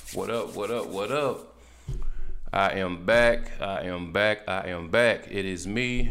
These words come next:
your big bro, James Foreman of the James Foreman Graffiti Podcast.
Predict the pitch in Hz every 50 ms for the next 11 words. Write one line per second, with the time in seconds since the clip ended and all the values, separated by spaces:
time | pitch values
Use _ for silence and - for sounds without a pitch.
0 | - - - - 87 87 87 82 - - 107 107 101 - 87 90 104 110 113 113
1 | 117 117 117 117 113 - - - - - - - - - - - - - - -
2 | - - - - - - - - - - - - - - - 95 110 117 117 117
3 | 113 110 110 - - - 117 117 113 113 120 120 120 - 104 101 - - 101 95
4 | 107 113 110 110 110 107 101 - - 113 113 107 107 104 104 98 98 95 - -
5 | 113 113 92 - - - 127 120 120 120 117 120 - 123 120 123 120 120 123 120
6 | 120 123 -